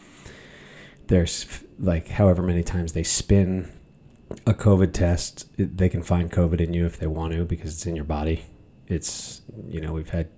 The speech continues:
not covid nineteen or the coronavirus particularly, but there's been other coronaviruses in our air for years. Um, but just this particular article, which is why I wanna kind of address things, go, they do go both ways in terms of,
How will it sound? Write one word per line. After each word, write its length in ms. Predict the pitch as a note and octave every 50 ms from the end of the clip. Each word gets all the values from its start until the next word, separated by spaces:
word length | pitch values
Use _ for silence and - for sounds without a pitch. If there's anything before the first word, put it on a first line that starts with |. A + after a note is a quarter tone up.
| - -
not 340 | F#2 F2 E2 D#2+ - - -
covid 340 | - - G2+ F#2 E2+ E2+ -
nineteen 760 | F2 D#2 D#2 - - - - A#2 G#2+ F#2+ F2+ E2+ E2+ F#2+ G#2 -
or 200 | - E2+ D#2+ D#2
the 100 | - C#2+
coronavirus 720 | - - - F2+ F2+ F2 E2 D#2 D#2 D2+ D2+ D#2 E2 - -
particularly, 440 | - - - G#2 F2 E2+ E2 E2
but 100 | E2 E2
there's 140 | F#2 F2+ F2
been 160 | E2+ A2 G2+
other 220 | G2+ F#2+ F#2 F2 E2
coronaviruses 800 | - - F2 E2+ E2+ E2+ D#2+ D#2+ E2 E2 - - - F#2+ E2
in 80 | F2 D#2
our 260 | D2+ C#2 D2 - - - _ _ _ _ _ _ _ _ _ - - -
air 360 | - F#2 E2 D#2+ D#2 D#2+ - - _ _ -
for 160 | - - F2
years. 480 | E2+ F2 F2+ D#2 - - - - - - _ -
Um, 240 | G2+ F2+ E2 D#2 - - - - - - - - - - - - - - - - - - - - _ _ _ _ _ _ _ _ _ _ -
but 140 | - B2 A2
just 200 | C3 C3+ - -
this 120 | A#2 F#2+
particular 540 | - - F#2 - F2+ D#2+ E2+ E2 D#2+ - -
article, 400 | E2 E2 E2 E2 D#2+ E2 D#2 D#2
which 160 | E2 E2 E2
is 120 | F2+ E2+ E2+
why 180 | F2 F2 E2+
I 40 | E2
wanna 320 | D#2+ D#2+ E2+ D#2+ D#2 D#2+ - _ _ _ _
kind 180 | - - F#2 E2+
of 160 | D#2+ D#2+ -
address 460 | - G2+ E2+ F2 G2 F#2 F2 - -
things, 300 | - - E2+ E2+ E2+ -
go, 240 | - - G#2 G#2 A2
they 220 | - F#2+ F#2 F#2+ F#2+
do 160 | F2+ A2+ G#2
go 200 | F2 F#2 F2+ E2
both 320 | E2 F2+ E2+ E2+ - -
ways 280 | F#2+ F#2 F2+ E2+ E2 E2+
in 60 | D#2
terms 300 | - - F2 F2 E2 E2+
of, 400 | E2 E2 - - - - -